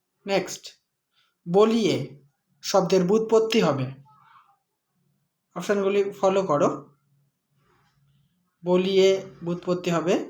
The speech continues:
অপশন ঘ, বলযুক্ত ইয়ে। চলে এসো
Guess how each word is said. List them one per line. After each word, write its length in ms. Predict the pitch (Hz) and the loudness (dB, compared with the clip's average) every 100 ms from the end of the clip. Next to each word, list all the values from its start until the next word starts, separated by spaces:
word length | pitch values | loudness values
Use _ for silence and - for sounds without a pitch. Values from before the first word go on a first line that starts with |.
| - _ - | -16 _ -12
অপশন 220 | 175 208 190 - 170 | -4 -2 -2 -6 -2
ঘ, 20 | 185 160 123 - _ _ 185 | 2 2 0 -12 _ _ 2
বলযুক্ত 520 | 214 226 185 180 208 302 - - | 4 2 -2 -2 -2 -4 -4 -6
ইয়ে। 160 | 196 135 - - _ _ _ _ _ _ 784 _ _ _ _ _ _ _ _ _ _ _ _ _ _ _ _ | -2 -2 -4 -18 _ _ _ _ _ _ _ _ _ _ _ _ _ _ _ _ _ _ _ _ _ _ _
চলে 220 | 185 175 | -6 -4
এসো 160 | 175 | -2